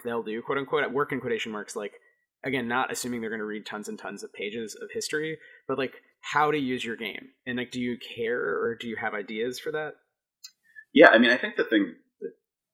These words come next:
Speaker 2: thing that I keep on thinking of is, um, you know, one of the texts that was really influential on me when I was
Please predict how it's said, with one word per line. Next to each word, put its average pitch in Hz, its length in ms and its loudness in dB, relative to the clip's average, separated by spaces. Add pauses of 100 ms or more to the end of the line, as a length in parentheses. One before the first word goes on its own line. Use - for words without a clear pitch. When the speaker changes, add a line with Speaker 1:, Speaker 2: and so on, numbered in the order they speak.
(100)
Speaker 2:
thing 113 100 4
that 92 100 8
I 87 140 8
keep 92 160 -4
on 82 160 4
thinking 80 300 -4
of 71 220 -2
is, - 300 0 (220)
um, - 240 -12 (300)
you 90 80 2
know, 80 100 2
one 82 180 0
of 80 140 -2
the 76 240 -2
texts - 580 2
that 73 300 -2
was 80 200 -10
really 73 200 0
influential 71 560 -8
on 71 140 -6
me 98 320 -8
when - 120 -10
I - 60 -14
was - 400 -2